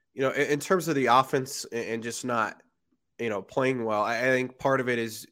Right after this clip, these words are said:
again, they don't have a whole lot of, um, guys out there that have played a ton of, of football at times. Uh, when you think about, you know,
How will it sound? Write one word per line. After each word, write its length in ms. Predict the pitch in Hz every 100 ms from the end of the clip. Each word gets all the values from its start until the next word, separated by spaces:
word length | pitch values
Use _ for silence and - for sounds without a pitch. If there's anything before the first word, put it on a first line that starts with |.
| - - _ _ -
again, 380 | 127 117 104 - _ _ _
they 120 | 131
don't 140 | 151 143
have 120 | 127
a 40 |
whole 180 | 110 131
lot 220 | 127 117
of, 260 | 104 101 - _
um, 560 | 107 104 101 98 95 104 _ _ _ _ _ 123
guys 320 | 123 120 110
out 240 | 110 120
there 200 | - 131
that 120 | 120 107
have 100 | -
played 220 | 123 117
a 40 |
ton 240 | 110 - 117
of, 200 | 107 -
of 160 | 98 -
football 360 | 131 123 147
at 120 | 143
times. 520 | - 151 156 156 - - -
Uh, 160 | 110
when 160 | 107 110
you 100 | 110
think 240 | 120 120
about, 360 | 107 113 104 - _ _ _ _ _
you 80 | -
know, 260 | 104 87